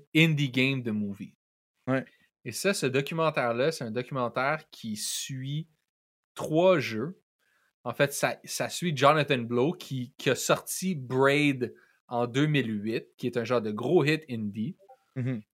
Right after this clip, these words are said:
Speaker 1: Fait que ça, c'est, euh, déjà sorti. Ça suit la gang de Super Meat Boy pendant qu'ils sont en train de sortir le jeu, legit, genre, la journée qu'ils sortent, puis ils
Speaker 2: Ouais.
Speaker 1: documentent tout ça.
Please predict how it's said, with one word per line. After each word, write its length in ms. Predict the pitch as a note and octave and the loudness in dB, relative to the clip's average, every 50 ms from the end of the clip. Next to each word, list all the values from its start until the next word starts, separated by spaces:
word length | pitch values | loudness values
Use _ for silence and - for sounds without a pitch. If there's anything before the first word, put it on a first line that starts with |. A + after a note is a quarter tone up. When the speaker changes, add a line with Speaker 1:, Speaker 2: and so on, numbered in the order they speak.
| _ _ _ - | _ _ _ -8
Speaker 1:
Fait 100 | A#2 - | -6 -6
que 60 | - | -4
ça, 120 | - C#3 | -4 -4
c'est, 300 | B2 - C3 A#2+ A2+ A2+ A2 | -4 -2 -4 -4 -2 -2 -2
euh, 60 | G#2+ | -2
déjà 180 | G#2+ B2+ C3+ | 0 0 -2
sorti. 500 | C3+ - A#2+ - - - - C#3+ D3+ - - - _ _ _ - - _ _ _ | -2 -2 -4 -6 -6 -8 -6 -4 -4 -6 -6 -10 _ _ _ -20 -20 _ _ _
Ça 280 | - - - C#3 B2+ | -6 -2 0 0 0
suit 580 | - - - - - F#3 F3 F#3 G3 G#3+ A3+ - C#3 | 0 -4 -4 -4 -4 -4 -2 -2 -2 -2 -4 -2 -2
la 200 | C3 B2 B2 B2+ | 0 0 0 0
gang 340 | B2+ C#3 D3+ E3 F3 E3+ | 2 2 2 2 2 2
de 100 | D3 B2+ | 0 -2
Super 480 | - - - - F#3 F3 - E3+ E3 D#3+ | -2 -2 -2 -2 -2 0 0 0 0 2
Meat 280 | D#3 D3+ C3+ B2 A#2+ A#2+ | 2 0 0 -2 -4 0
Boy 540 | B2 B2+ B2+ C3+ C#3+ D3+ D#3 E3 E3+ - _ _ _ _ _ _ _ _ _ _ _ _ | 2 2 4 4 2 2 0 -2 -4 -8 _ _ _ _ _ _ _ _ _ _ _ _
pendant 360 | - F3+ F3+ F3 E3+ F3+ F3+ F3+ | 2 4 4 6 8 6 6 6
qu'ils 100 | F3+ - | 4 0
sont 200 | - C#3+ - C3+ | -2 -2 0 -2
en 80 | B2 | -2
train 120 | - C#3 C3 | -2 -4 -2
de 60 | - | -2
sortir 280 | - B2 - - C3 | -2 -2 -2 -2 -2
le 140 | A#2+ A2+ G#2+ | 0 0 -2
jeu, 240 | G#2+ A2+ B2 C#3 D3+ | -2 -2 -2 -2 0
legit, 400 | D3 C3 B2 A#2+ A#2+ B2+ C#3 C3+ | 2 2 2 2 0 -2 -2 2
genre, 160 | C3 A#2 G#2+ G#2 | 2 2 2 2
la 140 | G#2+ A2 | -2 -4
journée 380 | A2 - A#2+ B2 B2 B2+ C3 C3+ | -4 -4 -2 -2 0 0 -2 -4
qu'ils 180 | - - G#2+ - | -6 -10 -12 -10
sortent, 340 | - - A#2+ A#2 B2 - _ | -6 -4 -2 -4 -4 -6 _
puis 320 | A2+ G#2 G#2 G#2+ G#2+ A2 A#2 | -6 -6 -4 -4 -6 -4 0
ils 40 | |
Speaker 2:
Ouais. 160 | C3 C3 B2 B2 | 0 0 0 0
Speaker 1:
documentent 500 | - C3 B2 A2+ - - B2+ A#2+ B2 - | -2 -2 -4 -4 -4 -6 -4 -4 -4 -4
tout 120 | - A2+ G#2+ | -6 -8 -6
ça. 280 | - - C3 E3+ G3+ | -4 -2 -2 -2 -2